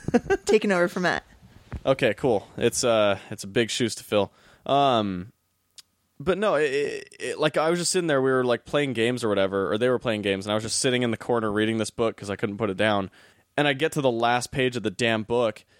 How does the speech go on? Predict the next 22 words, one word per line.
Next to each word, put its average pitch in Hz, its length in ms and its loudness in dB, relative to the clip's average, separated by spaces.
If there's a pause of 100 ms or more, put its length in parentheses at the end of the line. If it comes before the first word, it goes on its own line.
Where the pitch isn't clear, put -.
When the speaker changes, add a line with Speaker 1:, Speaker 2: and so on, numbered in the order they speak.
(280)
Speaker 2:
and 127 100 0
it 123 60 2
just, 113 200 -4
like, 117 140 0
this - 220 -6
little 131 220 -4
fucking 143 440 -6
caption 160 460 -2
just 113 160 0
says, 127 200 2
like, 123 200 2
one 131 140 2
of 131 40 2
the 131 60 4
most 123 180 0
heartbreaking 135 580 0
things 135 280 0
I've 104 60 -2
ever 110 180 0
read 107 380 2 (460)
in 113 120 -2
fiction. 110 540 0